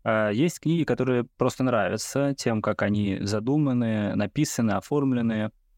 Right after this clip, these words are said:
которые приятно держать в руках, э, или листать, э, перечитывать.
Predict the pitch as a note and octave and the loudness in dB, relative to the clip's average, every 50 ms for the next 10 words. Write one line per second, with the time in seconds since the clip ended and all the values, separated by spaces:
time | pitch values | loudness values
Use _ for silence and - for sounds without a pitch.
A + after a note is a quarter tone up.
0 | _ _ - - G#2+ - A2+ - C3+ B2 A#2 G#2 - B2+ C3 - - A#2 A2 A2+ | _ _ -6 -4 -2 0 0 2 2 2 0 0 0 0 0 0 0 0 0 0
1 | A2+ A2+ A2 G#2 - G#2 G2+ - B2 C3+ D3 C3+ - - _ - A2+ G#2 G#2 G2+ | 2 2 2 0 0 -4 -4 0 2 2 2 2 0 -4 _ -2 0 2 2 2
2 | G2 G2+ G#2 G2+ G2 G2 G2 - - - C3 C#3 D3 C#3 - - - - G#2 G2+ | 2 2 2 0 0 0 -2 -2 0 0 2 2 2 0 -2 -6 -6 -2 -2 0
3 | G2+ F#2 G2 - - F#2+ F#2+ - - - D#3 D#3 - B2+ A#2+ A2 G#2 - | 0 -2 -2 -2 -2 -2 0 0 0 0 0 0 0 0 0 0 -2 -6